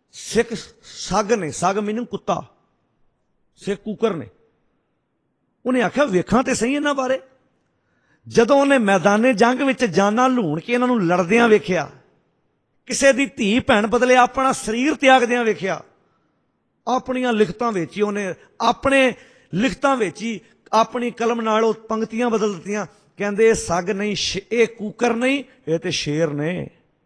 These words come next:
ਇਹ ਤੇ ਭੱਜੇ ਜਾਂਦੇ ਤੇ ਵਾਰ ਨਹੀਂ ਕਰਦੇ। ਦੁਸ਼ਮਣ ਦੀ ਵੀ ਧੀ ਭੈਣ ਮਿਲ ਜਾ ਤੇ ਉਹਦੀ ਇੱਜ਼ਤ ਕਰਦੇ ਨੇ।" ਬਸ ਵੇਖਣਾ ਇਹ ਹੈ, ਅੱਜ ਉਹ ਸਿੱਖ ਹੈ ਕਿ ਨਹੀਂ ਹੈ,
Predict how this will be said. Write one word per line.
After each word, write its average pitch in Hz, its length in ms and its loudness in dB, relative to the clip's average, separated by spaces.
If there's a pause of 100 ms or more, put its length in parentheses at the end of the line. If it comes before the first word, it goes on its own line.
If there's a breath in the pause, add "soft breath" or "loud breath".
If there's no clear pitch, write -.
(2250)
ਇਹ 190 100 -2
ਤੇ 202 100 -4
ਭੱਜੇ 170 320 -2
ਜਾਂਦੇ 190 300 0
ਤੇ 180 100 -4
ਵਾਰ 175 280 2
ਨਹੀਂ 190 180 -8
ਕਰਦੇ। 170 500 -6
ਦੁਸ਼ਮਣ 233 460 -2
ਦੀ 240 140 0
ਵੀ 226 140 -2
ਧੀ 202 280 -4
ਭੈਣ 190 260 -4
ਮਿਲ 170 180 -2
ਜਾ 214 140 -2
ਤੇ 226 120 -4
ਉਹਦੀ 214 240 -2
ਇੱਜ਼ਤ 226 260 -2
ਕਰਦੇ 165 320 0
ਨੇ।" 131 200 -8 (1120)
ਬਸ 226 200 -8
ਵੇਖਣਾ 202 400 -2
ਇਹ 226 180 2
ਹੈ, 285 100 -4 (460 soft breath)
ਅੱਜ 180 140 0
ਉਹ 214 80 4
ਸਿੱਖ - 320 -2
ਹੈ 151 220 2
ਕਿ 175 140 -6
ਨਹੀਂ 165 260 -2
ਹੈ, 113 240 -6